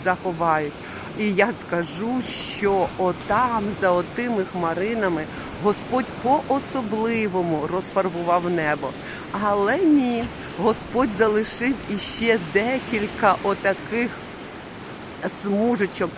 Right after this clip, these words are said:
для того, щоб ми побачили там світанок, світанок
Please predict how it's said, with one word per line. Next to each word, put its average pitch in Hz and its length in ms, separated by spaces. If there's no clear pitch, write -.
для 202 100
того, 220 260
щоб 190 240
ми 214 160
побачили 170 840
там 185 320
світанок, 165 800
світанок 208 920